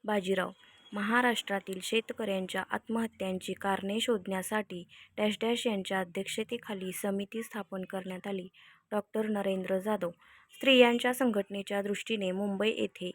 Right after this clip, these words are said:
एकोणीसशे चार मध्ये रमाबाई रानडे यांच्या अध्यक्षतेखाली कुठल्या परिषदेचे आयोजन करण्यात आले? अखिल भारतीय महिला परिषद.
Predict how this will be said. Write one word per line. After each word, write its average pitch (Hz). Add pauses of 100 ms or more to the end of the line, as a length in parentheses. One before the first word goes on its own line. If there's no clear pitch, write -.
(100)
एकोणीसशे 208
चार 208
मध्ये 190 (460)
रमाबाई 208
रानडे 190
यांच्या 190
अध्यक्षतेखाली 190
कुठल्या 208
परिषदेचे 185 (120)
आयोजन 202
करण्यात 190
आले? 190 (580)
अखिल 247
भारतीय 185 (300)
महिला 196
परिषद. 185